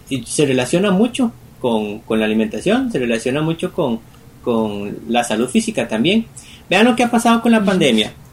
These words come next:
Speaker 1: y, y lo conversamos al inicio, Nati. Em, la pandemia lo que nos ha vi-, venido a demostrar es que estas situaciones siempre se han presentado a lo largo de la historia, precisamente cada cien años,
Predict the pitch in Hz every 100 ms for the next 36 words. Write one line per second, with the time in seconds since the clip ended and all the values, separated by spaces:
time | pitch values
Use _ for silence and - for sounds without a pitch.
0 | - - - 139 135 135 127 131 117 110
1 | 135 175 180 135 120 110 104 - 120 123
2 | 170 170 - - - - - - - 147
3 | 143 139 135 123 113 - - - - 156
4 | 151 147 190 233 226 180 175 170 185 190
5 | 185 147 156 151 170 175 131 - 139 135
6 | 113 113 - - - - - - - 131
7 | 110 - - - - - - 147 214 226
8 | 175 160 185 160 147 143 143 123 127 151
9 | 117 110 127 135 120 101 98 98 107 120
10 | - 240 190 113 - - - - - 113
11 | 117 135 127 131 - 101 - 135 165 131
12 | 113